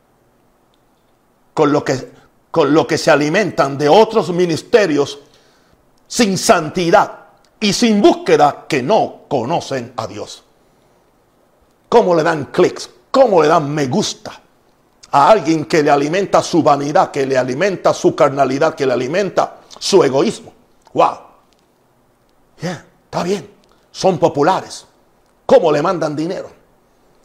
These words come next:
Wow. Como que todos se juntan. Y no saben que están. La palabra intoxicación es, es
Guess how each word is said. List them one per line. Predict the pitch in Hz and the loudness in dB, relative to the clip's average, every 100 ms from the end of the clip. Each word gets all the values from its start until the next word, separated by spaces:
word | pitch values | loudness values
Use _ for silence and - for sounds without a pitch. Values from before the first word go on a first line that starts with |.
| _ _ _ _ _ - | _ _ _ _ _ -18
Wow. | 127 107 _ _ _ _ _ _ _ _ | -18 -18 _ _ _ _ _ _ _ _
Como | 160 160 | -4 -4
que | 156 | -4
todos | - 226 180 - | -2 0 0 -4
se | 135 | -6
juntan. | 139 254 131 - 107 - _ _ _ _ _ _ _ _ _ _ _ _ _ _ _ _ _ - | -2 -2 -4 -12 -16 -20 _ _ _ _ _ _ _ _ _ _ _ _ _ _ _ _ _ -12
Y | 131 | -8
no | 135 | -6
saben | 165 185 165 | -2 -2 -2
que | 151 | -6
están. | 196 180 160 - _ _ _ | -4 -4 -6 -16 _ _ _
La | 185 - | -2 2
palabra | 175 214 226 | 4 4 2
intoxicación | 185 196 - 170 165 - 208 185 | -2 -2 0 0 0 2 2 2
es, | 190 - - _ _ _ _ | 0 -4 -14 _ _ _ _
es | 196 202 | -2 -2